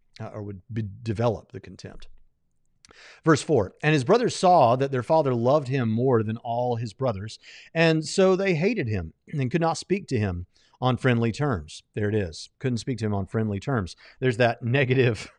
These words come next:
um, negative orientation toward Joseph that we talked about. Then Joseph had a dream, and he told it to his brothers. They hated him even more. He said to them, 'Please listen to this dream which I have had.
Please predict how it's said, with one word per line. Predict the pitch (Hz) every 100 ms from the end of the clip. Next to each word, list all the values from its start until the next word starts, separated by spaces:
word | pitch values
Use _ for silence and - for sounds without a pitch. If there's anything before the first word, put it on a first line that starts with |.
| _ - 123 -
um, | 113 107 107 104 110
negative | 117 123 123 117 101
orientation | - 123 120 104 123 117 - 101
toward | 98 104 98 98 104
Joseph | 107 117 - - -
that | 107
we | 101
talked | 101 98
about. | 110 98 _ _ _ _ _ _ _ _ _ _
Then | 180
Joseph | 180 175 151 147
had | 113 139 135
a | 127
dream, | 113 151 180 143 139
and | 143 131
he |
told | 123 175 190 190 185
it | 113 147
to | - 139
his | 127 123
brothers. | 110 127 123 95
They | 104 117
hated | 120 135 120
him | 117
even | - 185 170
more. | 156 135 101
He | 123
said | - 160
to | 127
them, | 123
'Please | 110 196 220 113
listen | 123 190 190
to | 160
this | 131
dream | - 151 156 113 101 _ _
which | 135 117
I | 127 123
have | 110 110
had. | 190 196 123 90